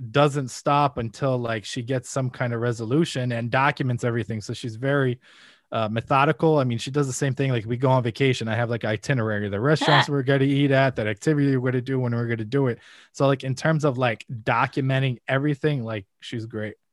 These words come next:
Speaker 2: That served her well, because she, she probably is frustrated and she shares all those frustrations with you, right? But at the bottom, the end of the day, she did what it took. And I think that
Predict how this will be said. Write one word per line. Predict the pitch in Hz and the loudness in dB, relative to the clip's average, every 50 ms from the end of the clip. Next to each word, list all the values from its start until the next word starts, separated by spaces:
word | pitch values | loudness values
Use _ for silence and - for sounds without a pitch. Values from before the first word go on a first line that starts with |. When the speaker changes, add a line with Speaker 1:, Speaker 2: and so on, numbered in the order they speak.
| _ _ _ _ - | _ _ _ _ -10
Speaker 2:
That | 196 190 208 214 202 196 190 180 - - | -4 0 2 2 2 2 0 -2 -4 -8
served | - - - 214 196 175 - | -8 -2 0 0 0 0 -2
her | - 180 | -4 -4
well, | 165 175 - - - 170 - - - - _ _ - | -2 -2 -2 -2 -4 -8 -10 -16 -20 -20 _ _ 0
because | 233 240 233 262 262 247 240 233 226 - - _ _ | 2 2 4 6 8 8 8 8 4 2 -4 _ _
she, | - - - - - 285 285 302 311 302 - - - _ _ _ _ _ | -10 -8 -8 -4 -2 0 0 2 2 0 -2 -4 -10 _ _ _ _ _
she | - - - 302 | -10 -6 -6 -6
probably | 285 - 277 269 254 247 240 214 226 220 220 226 220 226 - _ _ _ _ _ _ _ _ _ _ - | -4 -2 0 0 0 0 -2 0 0 0 0 0 -2 -4 -8 _ _ _ _ _ _ _ _ _ _ 2
is | 208 202 - | 2 2 2
frustrated | - - - 190 196 - - - 240 247 240 262 254 254 | 0 -2 0 0 0 -2 -2 0 0 2 4 2 2 2
and | 240 190 202 - | 2 0 0 -2
she | - 202 | -2 -4
shares | - - - 208 202 208 214 214 | -2 -2 0 0 2 2 2 2
all | 214 208 | 2 2
those | 202 196 190 - | 2 0 0 -2
frustrations | - - 196 196 - - 202 196 196 - - 196 190 170 | -2 -4 -4 -4 -2 -2 -2 -2 -2 -2 -4 -4 -4 -2
with | 170 170 - | -4 -4 -2
you, | 196 214 269 277 208 175 190 214 208 - _ _ - | 0 2 4 4 4 4 4 2 0 -4 _ _ -4
right? | 180 190 196 190 196 214 - _ - - - _ _ _ - | 0 2 4 4 4 4 2 _ -6 -20 -20 _ _ _ 4
But | 202 240 226 | 6 6 6
at | 214 202 - | 6 4 2
the | 226 | 2
bottom, | 190 208 214 233 240 226 196 196 190 - - | 2 4 4 4 4 4 2 2 0 -2 -2
the | 202 202 202 - | 0 0 2 2
end | 233 240 247 | 2 2 2
of | 233 208 180 | 0 0 -2
the | 180 | -2
day, | 180 185 220 240 220 190 | 0 0 2 2 2 2
she | - - - 202 | 0 0 -2 0
did | 180 208 190 | 2 2 2
what | 180 180 160 | 2 0 -2
it | - - | -2 -4
took. | - - 180 - - - - - _ _ _ _ - _ _ _ | -6 -4 -6 -6 -6 -10 -18 -20 _ _ _ _ -20 _ _ _
And | - 220 226 226 226 220 220 220 214 - - | 4 6 6 8 8 8 6 6 4 4 2
I | 226 220 214 | 2 2 2
think | - - 247 262 262 - - | 2 2 2 2 2 2 0
that | - 196 190 185 - | 2 2 2 2 0